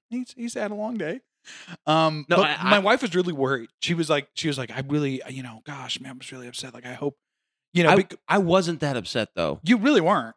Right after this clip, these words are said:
Speaker 2: No,
Speaker 1: That's why
Speaker 2: I
Speaker 1: I said
Speaker 2: wasn't.
Speaker 1: I could, I know you well enough that I'm like, "He's just had a day. Like, it's,
Speaker 2: Yeah.
Speaker 1: it's been a day." <laughs>
Speaker 2: I, I honestly felt bad f-, <laughs> the last hour 'cause I sat in the back of your
Speaker 1: Yeah.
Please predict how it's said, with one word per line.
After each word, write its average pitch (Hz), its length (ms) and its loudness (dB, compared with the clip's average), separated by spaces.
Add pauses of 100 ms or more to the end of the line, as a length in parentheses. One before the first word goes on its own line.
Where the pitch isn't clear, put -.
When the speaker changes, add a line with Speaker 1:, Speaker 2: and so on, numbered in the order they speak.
(160)
Speaker 2:
No, 160 120 8
Speaker 1:
That's 202 180 8
why 254 80 8
Speaker 2:
I - 20 6
Speaker 1:
I - 20 4
said 135 60 6
Speaker 2:
wasn't. 131 240 4
Speaker 1:
I 175 200 2
could, 202 180 -4
I 180 140 4
know 208 200 2
you 170 160 0
well 175 200 4
enough 156 200 0
that 170 100 2
I'm 160 80 0
like, 151 220 -2
"He's 277 360 -4
just - 280 -8
had 240 140 -6
a - 20 -12
day. 220 400 -8
Like, 131 220 -14
it's, - 380 -16
Speaker 2:
Yeah. 78 300 2 (240)
Speaker 1:
it's - 100 -20
been 240 120 -6
a 262 40 -6
day." - 360 0 (220)
<laughs> - 220 -8
Speaker 2:
I, 175 320 0
I 143 160 2
honestly 151 380 0
felt 113 300 -2
bad 117 440 -2 (120)
f-, - 100 -16 (180)
<laughs> 156 640 -6
the 117 80 -4
last 123 340 -2
hour 110 300 2
'cause 120 140 -6
I 104 100 0
sat 110 440 -2 (300)
in 135 100 -2
the 127 120 0 (540)
back 104 220 0
of - 40 -4
your 95 280 2 (220)
Speaker 1:
Yeah. 120 220 2